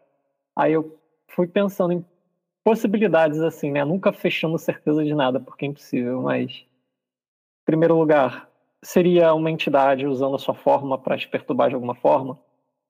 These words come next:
Em segundo lugar, seria uma projeção do seu próprio medo, que eu lembro da nossa entrevista com o Wagner Borges, que eu mandei uma pergunta sobre um relato lá do livro do William Buhlman, que ele comenta, né, de,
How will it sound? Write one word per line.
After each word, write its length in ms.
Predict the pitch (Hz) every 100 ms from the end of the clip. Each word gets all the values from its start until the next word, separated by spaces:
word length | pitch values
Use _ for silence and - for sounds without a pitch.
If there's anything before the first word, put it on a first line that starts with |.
| _ _
Em 40 |
segundo 320 | - 139 160 160
lugar, 440 | 156 151 131 -
seria 300 | - 170 160
uma 140 | 170
projeção 720 | 156 175 170 170 - - 175 175
do 80 |
seu 180 | 151 175
próprio 340 | 160 - 160 151
medo, 460 | 143 151 165 123 - _ _ _ _ _ _ _ _ _ _ -
que 80 |
eu 80 | 156
lembro 320 | 156 165 185
da 140 | 185 180
nossa 400 | 170 170 - 170
entrevista 540 | 160 165 147 151 -
com 140 | - 147
o 20 |
Wagner 360 | 143 143 143 135
Borges, 580 | 127 139 147 139 135
que 140 | - 147
eu 220 | 135 131
mandei 280 | 127 135 135
uma 140 | 135 139
pergunta 680 | 139 127 131 143 143 123 _ _
sobre 320 | - 151 127
um 100 | 135
relato 420 | 131 139 131 135
lá 100 | 135
do 180 | 127 127
livro 200 | 127 135
do 100 | 131
William 220 | 131 139
Buhlman, 320 | 131 143 156
que 100 | 151
ele 80 | 139
comenta, 460 | - 180 165 156 151
né, 120 | 139
de, 400 | 131 139 135 127